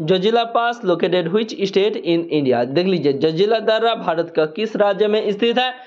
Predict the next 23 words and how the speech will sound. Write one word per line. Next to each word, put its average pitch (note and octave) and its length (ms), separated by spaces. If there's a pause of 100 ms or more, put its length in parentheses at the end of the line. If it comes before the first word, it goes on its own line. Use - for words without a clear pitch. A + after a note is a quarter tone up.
(220)
बता G3+ 260
दो, A#3+ 240
ए, F#3+ 160
बी, G#3 160
सी, G#3 180
डी, A3 160
इसका G3 300
राइट E3+ 240
आंसर F#3 280
क्या G3+ 180
होगा? A3 300
तो G#3+ 180
दोस्तों, G3+ 400 (340)
इसका G3 240
राइट F#3 240
आंसर G3 280
हमारा F#3 380
जिस F3+ 260 (100)
स्टूडेंट A#3+ 440
ऑप्शन E3+ 540
क्या C#4 140
होगा F#3+ 220
बताओ? G#3 320